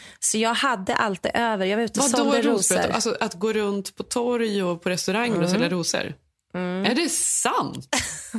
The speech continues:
Speaker 2: Det
Speaker 1: Jag
Speaker 2: var det
Speaker 1: var del
Speaker 2: sjukaste jag har hört.
Speaker 1: Ja, det är jättesjukt. Men vet du hur rik jag var i gymnasiet? Jag är rikare då än nu.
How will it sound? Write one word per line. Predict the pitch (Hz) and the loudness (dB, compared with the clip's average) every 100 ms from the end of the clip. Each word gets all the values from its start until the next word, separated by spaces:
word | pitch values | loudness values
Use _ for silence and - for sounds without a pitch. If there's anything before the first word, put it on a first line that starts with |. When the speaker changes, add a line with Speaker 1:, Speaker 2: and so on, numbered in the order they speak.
| 320 - - - - | -4 -6 -16 -16 -8
Speaker 2:
Det | - | 0
Speaker 1:
Jag | 277 | 2
Speaker 2:
var | 302 | 2
det | 294 | 2
Speaker 1:
var | 214 320 | 2 2
del | - 233 | 2 2
Speaker 2:
sjukaste | 226 208 170 | 2 2 0
jag | |
har | 160 311 | 2 2
hört. | - | 2
Speaker 1:
Ja, | 196 190 190 202 214 | 2 2 2 0 0
det | 190 | -2
är | |
jättesjukt. | 185 185 - - 185 - - - - - | -2 -4 -6 -6 -6 -8 -20 -20 -18 -4
Men | 196 | -2
vet | 185 254 | 0 -2
du | 262 | -2
hur | 214 | -2
rik | 202 185 165 | -2 -4 -4
jag | 170 | -2
var | 175 330 | 0 0
i | |
gymnasiet? | 180 185 247 - - - | 0 0 0 0 -4 -4
Jag | - | -2
är | 208 | -2
rikare | 262 180 175 175 | 0 0 0 0
då | 196 220 | 0 0
än | - | 0
nu. | 214 240 | 0 -2